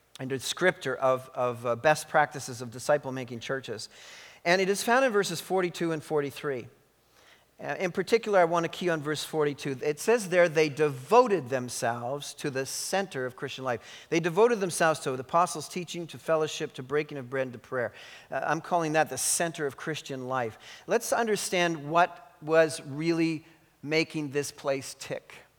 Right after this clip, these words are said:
This word devoted means they, that they were constantly or,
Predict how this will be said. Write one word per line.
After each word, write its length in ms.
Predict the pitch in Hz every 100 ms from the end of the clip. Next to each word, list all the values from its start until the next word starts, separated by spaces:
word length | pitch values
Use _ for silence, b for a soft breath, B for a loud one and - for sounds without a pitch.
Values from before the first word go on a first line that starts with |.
| _ _ b b b b b b b b _ -
This 320 | 147 196 214
word 260 | 226 220 170
devoted 540 | 151 139 170 165 147
means 280 | 143 151 143
they, 180 | 151 147
that 360 | 131 139 143 143
they 120 | 139
were 200 | 135 123
constantly 1300 | - - - 175 175 180 - - 113 - 131 113 110
or, 280 | 139 139